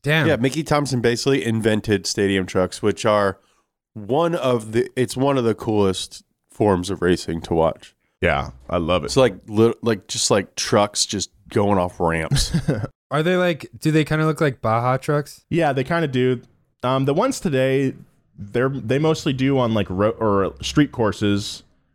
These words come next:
Speaker 3: um, where they have the ramps and stuff like that. I mean, you'll see 'em if you go to, like, the Long Beach Grand Prix. They're racing on the same course with ramps set up. But these guys, uh, M teg, the stadium tour was like, they would go to places like the L A Coliseum or these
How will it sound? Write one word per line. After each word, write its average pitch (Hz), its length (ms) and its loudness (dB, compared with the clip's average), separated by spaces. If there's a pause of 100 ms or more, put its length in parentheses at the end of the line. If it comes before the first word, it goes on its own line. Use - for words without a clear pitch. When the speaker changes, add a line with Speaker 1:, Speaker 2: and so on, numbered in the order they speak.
(120)
Speaker 3:
um, 92 540 0
where 101 180 0
they 98 100 2
have 101 200 0
the 95 100 0
ramps 98 380 0
and 101 100 -2
stuff 98 220 -2
like 95 180 -2
that. 92 400 0 (120)
I 90 80 0
mean, 107 160 2
you'll 107 120 0
see 117 260 -2
'em 110 220 0
if 95 100 -6
you 104 80 -4
go 110 100 2
to, 104 80 0
like, 95 280 -2
the 104 100 0
Long 95 300 2
Beach 92 260 -4
Grand 95 280 2
Prix. 92 500 0
They're 98 180 2
racing 95 340 0
on 95 60 2
the 90 80 -2
same 95 260 0
course 92 380 -2
with 90 140 -4
ramps 90 340 -2
set 95 180 -2
up. 92 240 0
But 104 200 -4
these 202 200 0
guys, 151 460 -2 (400)
uh, 92 240 0
M 120 180 0
teg, 123 300 0
the 98 280 0
stadium 147 440 0
tour 143 280 0
was 107 180 0
like, 92 280 0
they 110 140 0
would 131 160 0
go 120 120 2
to 117 60 -2
places 107 500 -2
like 98 260 0
the 104 120 0
L 90 180 2
A 90 100 0
Coliseum 85 680 0
or 87 100 2
these 92 220 0